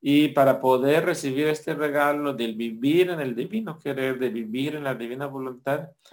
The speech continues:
nosotros tenemos que esforzarnos al conocimiento de los escritos y hacerlos parte de nosotros, vida. Bueno,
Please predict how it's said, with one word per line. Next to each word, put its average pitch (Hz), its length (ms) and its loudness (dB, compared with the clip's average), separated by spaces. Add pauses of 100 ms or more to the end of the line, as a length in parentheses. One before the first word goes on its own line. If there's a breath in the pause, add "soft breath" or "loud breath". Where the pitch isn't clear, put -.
(420 loud breath)
nosotros 165 480 0
tenemos 151 420 -2
que 131 280 0
esforzarnos 139 1160 -4 (1080)
al 139 180 0
conocimiento 135 880 -2
de 139 100 2
los 127 160 -4
escritos 160 920 -6
y 151 260 -2
hacerlos 151 1000 0
parte 139 500 2
de 131 120 -2
nosotros, 120 640 -6
vida. 147 480 0 (920)
Bueno, 107 440 -4